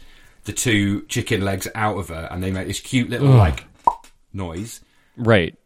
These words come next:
Speaker 2: Cute.
Speaker 1: It's cute. The sound's cute.
Speaker 2: Yeah.
Speaker 1: You look in what it, the, it's accompanying. It's not cute. It's,
Speaker 2: Right.
Speaker 1: it's terrifying. It's ghoulish.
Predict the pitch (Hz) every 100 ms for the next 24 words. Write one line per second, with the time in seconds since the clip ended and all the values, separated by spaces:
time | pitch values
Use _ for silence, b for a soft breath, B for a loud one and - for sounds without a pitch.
0 | - 156 120 - _ _ _ _ - 147
1 | - - 170 170 196 - 127 - 139 180
2 | 175 - 127 156 - _ 127 143 185 -
3 | - 127 156 - 135 139 127 143 123 139
4 | 147 139 135 113 151 151 139 107 110 92
5 | - - 110 135 95 - 147 127 - 101
6 | 95 120 160 156 - - 143 147 92 95
7 | 104 147 180 110 92 - -